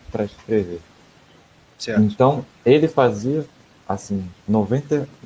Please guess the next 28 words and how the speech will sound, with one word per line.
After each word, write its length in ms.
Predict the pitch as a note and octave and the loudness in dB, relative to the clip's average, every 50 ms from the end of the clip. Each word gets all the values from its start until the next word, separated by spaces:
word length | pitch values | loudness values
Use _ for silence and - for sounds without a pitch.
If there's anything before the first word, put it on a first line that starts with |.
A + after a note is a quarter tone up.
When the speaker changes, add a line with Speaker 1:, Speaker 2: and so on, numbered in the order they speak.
| - - | -12 -8
Speaker 1:
por 120 | - A2 | -8 -8
cento 280 | G2+ - - A#2 A2 - - | -6 -4 -6 -6 -6 -6 -8
do 160 | G#2+ G#2 A2+ | -8 -8 -8
trabalho 440 | G#2+ - A2 G2+ G2 G#2 G2+ G#2+ G#2 | -6 -4 -4 -2 0 0 0 -2 -2
dele 360 | G2 - G2 G#2 G#2 G#2 - - - | -4 -2 -2 -2 -2 -4 -6 -8 -4
era 320 | G2+ G2+ G2+ G#2 G#2 G2+ G#2 - _ _ _ _ - - | -2 -2 0 0 -2 -4 -6 -8 _ _ _ _ -6 -2
letra. 320 | F#2 F#2+ F#2 - - - - - - - - - | 0 0 0 -2 -6 -18 -20 -18 -18 -18 -14 -6
Letra 320 | - G2+ A2 A2 - A2+ A#2 | -2 -2 -2 0 0 -2 -2
e 60 | A2 | 0
letra, 300 | G2 F#2+ G#2 G#2 - G#2 | 0 -2 -2 -4 -4 -6
letra, 340 | F#2+ F2+ F#2+ F#2 - - F#2+ | -6 -6 -8 -10 -10 -10 -10
letra. 200 | E2+ E2 - - - - - - - - - - - - - - - _ _ _ - - | -10 -10 -12 -16 -20 -20 -20 -20 -20 -20 -20 -20 -20 -20 -20 -20 -20 _ _ _ -8 -4
É, 440 | F#2+ F#2 F2+ F2+ F2+ E2+ F2+ F2 E2+ E2+ E2+ E2 D#2+ D#2+ - - - - _ - - - - - - - | -2 0 0 0 0 0 -2 -4 -6 -8 -10 -14 -16 -18 -20 -20 -20 -20 _ -20 -20 -20 -20 -16 -6 0
e 160 | A2+ A#2 C3+ | 2 6 6
eu, 100 | D#3+ E3+ | 6 6
como 240 | E3 - C#3+ C3+ C3 | 6 4 4 4 4
acabei 320 | C3 C3 A#2 A2+ A#2 A#2 A2+ | 4 4 4 4 4 2 2
fazendo 640 | - - A#2 A2+ F#2+ G2 G#2 G#2+ G#2+ G#2 G2+ G2 F#2 | 2 0 0 0 0 0 -2 -2 0 0 -2 -2 0
várias 320 | G2 G#2 A2 A2 G2+ - | 0 0 0 0 -4 -10
coisas, 400 | - _ - G2+ G2 F#2 F#2+ F2+ E2+ _ _ _ _ _ _ _ _ _ _ _ _ _ _ _ _ _ _ _ _ _ _ _ | -10 _ -4 -4 -4 -4 -8 -12 -14 _ _ _ _ _ _ _ _ _ _ _ _ _ _ _ _ _ _ _ _ _ _ _
seguindo 420 | - - - G#2 F2 G2 A2 A2 G#2 | -12 -6 -4 -4 0 0 2 2 2
meio 200 | G2+ G2 G2+ G2 | 2 2 0 0
que 120 | - - | -2 -2
o 40 | G#2 | -2
rumo 280 | F#2+ F2 G2 G#2 G#2+ G2+ | -2 0 0 0 0 0
desse, 460 | F2+ G2 F#2 - - - F#2+ F#2 F#2 F2 F#2 - _ - | 0 0 -2 -4 -6 -10 -10 -10 -10 -12 -16 -16 _ -10
desse 220 | F#2+ F2 - - | -10 -10 -12 -8
calígrafo, 480 | _ - G2 F#2 G2 G#2 A2+ A#2 A#2 | _ 0 0 2 2 2 0 0 -2